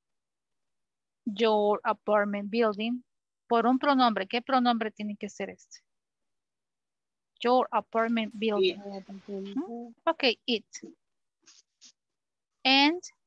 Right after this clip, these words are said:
Speaker 1: we are going to use with he, she, and it, el auxiliar.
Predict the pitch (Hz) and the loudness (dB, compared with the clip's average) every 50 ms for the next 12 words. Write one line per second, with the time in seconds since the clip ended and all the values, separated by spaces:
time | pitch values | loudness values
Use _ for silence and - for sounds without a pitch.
0 | _ _ - 254 254 262 247 226 214 214 202 214 214 214 220 233 247 - - 277 | _ _ -2 0 2 4 4 4 2 0 0 0 0 2 2 0 -2 -4 -6 -6
1 | 269 247 233 226 208 208 220 220 - - - - - - _ _ _ _ _ _ | -4 -2 -2 -2 -2 -4 -8 -12 -12 -14 -14 -16 -16 -18 _ _ _ _ _ _
2 | _ _ _ _ _ _ _ _ _ _ _ _ _ _ _ _ - 220 220 208 | _ _ _ _ _ _ _ _ _ _ _ _ _ _ _ _ -6 -4 -4 -4
3 | - _ - - - - 262 262 247 233 233 262 339 - _ _ _ _ _ _ | -6 _ -20 -10 -6 -2 0 0 2 2 0 0 -2 -4 _ _ _ _ _ _
4 | _ _ _ _ _ _ _ _ _ _ _ _ _ _ _ _ _ _ - - | _ _ _ _ _ _ _ _ _ _ _ _ _ _ _ _ _ _ -10 -8
5 | - - - 214 202 185 185 190 214 247 277 277 262 277 294 _ - - - _ | -6 -6 -6 -6 -6 -6 -4 0 2 4 4 6 4 4 2 _ -8 -20 -20 _
6 | _ _ _ _ _ _ _ _ _ _ _ _ _ _ _ _ _ _ _ _ | _ _ _ _ _ _ _ _ _ _ _ _ _ _ _ _ _ _ _ _
7 | _ _ _ _ _ _ _ _ _ _ _ _ _ _ _ _ _ _ _ _ | _ _ _ _ _ _ _ _ _ _ _ _ _ _ _ _ _ _ _ _
8 | _ _ _ _ _ _ _ _ _ - 247 226 220 208 196 196 196 - - 190 | _ _ _ _ _ _ _ _ _ -2 -2 0 0 0 -2 -2 -4 -8 -12 -10
9 | 185 196 214 254 | -6 -2 -2 -2